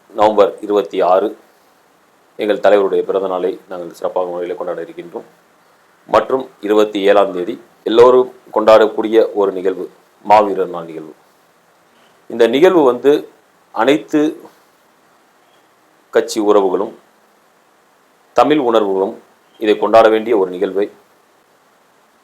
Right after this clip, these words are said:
நாம் தமிழர் கட்சி ஒவ்வொரு வருடமும் முன்னெடுத்து கொண்டிருக்கின்றோம். நம் குடும்பத்தில்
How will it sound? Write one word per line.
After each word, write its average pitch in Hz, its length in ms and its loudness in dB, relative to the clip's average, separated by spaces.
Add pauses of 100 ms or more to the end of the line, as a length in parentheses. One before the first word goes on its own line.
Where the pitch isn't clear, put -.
(300)
நாம் 117 300 4
தமிழர் 120 280 4
கட்சி 117 360 -4 (220)
ஒவ்வொரு 120 400 4
வருடமும் 107 360 2 (200)
முன்னெடுத்து 107 340 -4
கொண்டிருக்கின்றோம். 90 680 -10 (240)
நம் 110 240 -2
குடும்பத்தில் 175 640 2